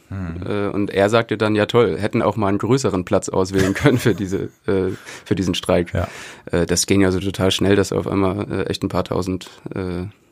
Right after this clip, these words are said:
Speaker 2: auf diesem Invalidenplatz in Berlin waren.
Speaker 1: Ja.
Speaker 2: Ähm, so, sodass der Schüler, der dann da neu ankam, der musste sich erstmal durch, äh, kämpfen, dass er überhaupt was versteht, was
Speaker 1: Ja.
Speaker 2: da vorne passiert.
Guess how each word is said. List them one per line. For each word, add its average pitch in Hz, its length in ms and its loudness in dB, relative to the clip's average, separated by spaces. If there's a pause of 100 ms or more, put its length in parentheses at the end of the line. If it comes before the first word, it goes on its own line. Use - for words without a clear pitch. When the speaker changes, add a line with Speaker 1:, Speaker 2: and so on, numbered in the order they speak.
(440)
Speaker 2:
auf 95 120 -2
diesem 92 260 0
Invalidenplatz 98 720 0
in 95 100 0
Berlin 101 300 4
waren. 98 320 2
Speaker 1:
Ja. 95 120 -6 (540)
Speaker 2:
Ähm, 95 300 0 (340)
so, 101 200 -6
sodass 98 420 2
der 101 220 6
Schüler, 104 240 4
der 101 100 4
dann 101 160 6
da 101 80 4
neu 98 240 6
ankam, 107 460 2
der 98 80 4
musste 101 240 0
sich 98 140 -2
erstmal 98 260 0
durch, 98 500 -2
äh, 90 180 -2
kämpfen, 98 380 0
dass 98 140 2
er 98 60 2
überhaupt 98 280 0
was 98 100 0
versteht, 107 440 0
was 98 100 0
Speaker 1:
Ja. 98 60 4
Speaker 2:
da 101 40 4
vorne 110 280 4
passiert. 104 520 0